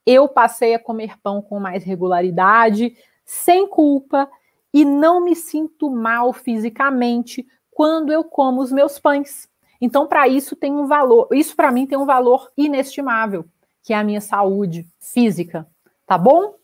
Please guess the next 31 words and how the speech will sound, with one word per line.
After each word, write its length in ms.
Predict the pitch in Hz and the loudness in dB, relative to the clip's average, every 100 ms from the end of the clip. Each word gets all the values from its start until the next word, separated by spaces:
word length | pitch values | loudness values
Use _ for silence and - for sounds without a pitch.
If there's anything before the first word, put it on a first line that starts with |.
| _ | _
Então, 640 | 214 226 220 233 262 415 _ _ _ 233 | -6 -6 0 2 2 -2 _ _ _ -8
isso 200 | 247 - | -6 -4
pra 160 | 254 | -2
mim 140 | 233 269 | -2 0
foi 120 | 269 | -2
uma 100 | 262 | -2
transformação 640 | 262 254 - 254 - - 233 | -6 -6 -8 -8 -8 -6 -6
incrível 520 | 247 - 233 214 220 | -8 -6 -4 -2 -4
que 100 | 220 | -4
o 40 | |
pão 200 | 214 208 | -6 -8
trouxe. 500 | 214 185 165 - - _ | -6 -6 -6 -12 -20 _
Outra 300 | 311 381 381 | 4 4 2
transformação 720 | 330 320 - 302 294 - 254 | 0 -4 -4 -4 -4 -2 -4
pra 140 | 262 285 | -2 -4
mim, 300 | 254 262 262 _ _ _ | -4 -6 -10 _ _ _
eu 180 | - 226 | 2 2
aprendi 460 | 233 240 226 202 | 2 -4 -4 -2
a 120 | 269 277 | 0 2
exercitar 680 | 254 277 - - 220 226 | 0 -4 -8 -4 0 2
a 100 | 254 | 0
minha 320 | 247 233 240 247 - | 0 -2 -6 -6 0
paciência. 1000 | 202 233 - 269 233 247 269 - 170 - _ _ _ _ | 0 0 -6 -6 -4 -4 -6 -10 -16 -16 _ _ _ _
Eu 120 | 208 226 | 4 4
aprendi 380 | 233 240 226 | 4 -2 0
a 60 | 254 | 0
respeitar 560 | 247 247 240 233 233 233 | 0 -2 -4 -2 2 0
o 60 | |
tempo 340 | 233 226 226 208 | 0 -6 -6 0
das 260 | 226 - | 0 0
coisas, 800 | - 196 240 262 180 165 - - | 0 4 4 2 -2 -6 -10 -20